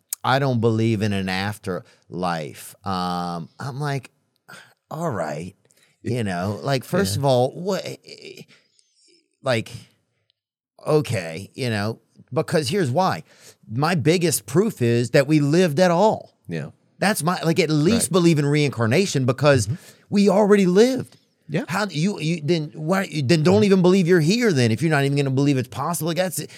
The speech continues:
Speaker 1: that's ridiculous. Like, I'm doing this right now. You're gonna tell me, and I came out of nothing. I don't know where I was.
Speaker 2: Yeah.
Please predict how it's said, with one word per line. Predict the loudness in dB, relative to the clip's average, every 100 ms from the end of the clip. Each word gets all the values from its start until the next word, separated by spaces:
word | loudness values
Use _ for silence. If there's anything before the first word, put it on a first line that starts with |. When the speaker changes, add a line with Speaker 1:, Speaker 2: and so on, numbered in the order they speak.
| -6
Speaker 1:
that's | -6 0
ridiculous. | 0 0 0 0 0 0 -2
Like, | -4 -2
I'm | -2 2
doing | 2 2 2
this | 0 -2
right | -2 0 0 0
now. | 2 4
You're | 2 2
gonna | 0 -2
tell | -4 -4 0
me, | 2 2 2 -2 -6 -10 _ _ _ _ _ _ _ _ -4
and | 0
I | 0
came | 0 0 0
out | 2
of | 2
nothing. | 4 2 0 -2
I | -2
don't | -4 -4
know |
where | -6 -4
I | -4
was. | -2 -4 -6 -12 -20 -14
Speaker 2:
Yeah. | -12